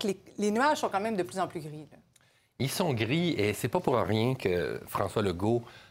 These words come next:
Speaker 2: est, est un, est un fan d'Éric Girard, hein.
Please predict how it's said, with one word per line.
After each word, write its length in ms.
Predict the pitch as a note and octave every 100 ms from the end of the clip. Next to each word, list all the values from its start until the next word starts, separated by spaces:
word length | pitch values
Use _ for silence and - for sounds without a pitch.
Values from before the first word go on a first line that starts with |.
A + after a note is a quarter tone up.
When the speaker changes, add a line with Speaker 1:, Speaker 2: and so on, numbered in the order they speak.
| _ _
Speaker 2:
est, 200 | F#2 -
est 160 | F#2 G2
un, 200 | F2+ -
est 180 | F#2+ F#2
un 140 | F2+
fan 600 | - G#2+ F#2+ F#2 F2 D2
d'Éric 300 | F2+ D#2+ E2+
Girard, 400 | D#2+ D#2 D2+ D2
hein. 140 | D#2+